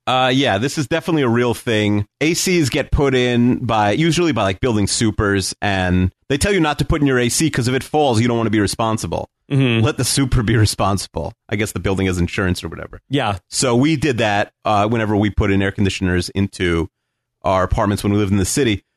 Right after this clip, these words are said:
Speaker 1: But my wife is, is super into this. Like, she, if I'm walking, like, she'll probably encourage me to walk under every, like, every apartment building that has, you know, A Cs hanging out from, like, twelfth floor windows. But when we have the kids, she will,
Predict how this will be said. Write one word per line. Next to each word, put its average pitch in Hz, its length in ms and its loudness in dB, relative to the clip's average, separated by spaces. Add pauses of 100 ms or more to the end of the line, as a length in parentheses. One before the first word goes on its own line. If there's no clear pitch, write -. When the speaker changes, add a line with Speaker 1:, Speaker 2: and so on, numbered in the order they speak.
(140)
Speaker 1:
But 131 120 0
my 127 160 2
wife 151 380 0
is, 120 280 0
is 127 160 0
super 156 380 0
into 180 220 0
this. 104 220 -2
Like, 104 160 -4
she, 175 480 0 (400)
if 156 120 -2
I'm 190 200 0
walking, 170 380 2
like, 117 180 0
she'll 139 160 0
probably 113 420 0
encourage 120 500 0
me 117 120 2
to 107 80 2
walk 107 320 0
under 104 600 2
every, 98 520 0
like, 95 240 -2 (240)
every 113 260 0
apartment 110 340 -2
building 95 260 0
that 92 140 -4
has, 98 240 -2 (300)
you 131 80 -2
know, 120 140 0
A 120 120 0
Cs 113 300 0
hanging 104 240 0
out 95 140 -2
from, 110 120 -4
like, 92 140 -2
twelfth 104 280 -2
floor 98 180 0
windows. 110 420 0 (560)
But 151 80 0
when 170 140 4
we 226 80 2
have 175 100 -2
the 123 80 -2
kids, 160 460 0
she 156 240 0
will, 123 560 2